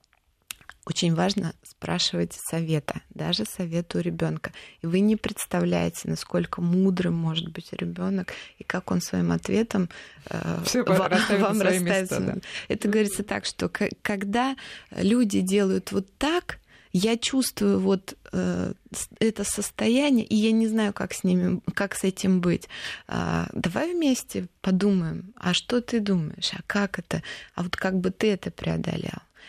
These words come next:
Speaker 1: И
Speaker 2: Там
Speaker 1: когда
Speaker 2: же
Speaker 1: мы
Speaker 2: фантазия заработает так, что
Speaker 1: Да.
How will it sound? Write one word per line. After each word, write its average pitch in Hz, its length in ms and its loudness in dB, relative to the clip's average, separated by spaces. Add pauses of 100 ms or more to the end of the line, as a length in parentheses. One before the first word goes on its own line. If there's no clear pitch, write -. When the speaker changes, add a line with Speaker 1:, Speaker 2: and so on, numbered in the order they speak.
Speaker 1:
И 190 160 0
Speaker 2:
Там 208 160 0
Speaker 1:
когда 196 140 4
Speaker 2:
же 196 60 2
Speaker 1:
мы 190 40 0
Speaker 2:
фантазия 208 460 0
заработает 180 600 0
так, 214 220 -2
что 135 420 -2
Speaker 1:
Да. 208 160 0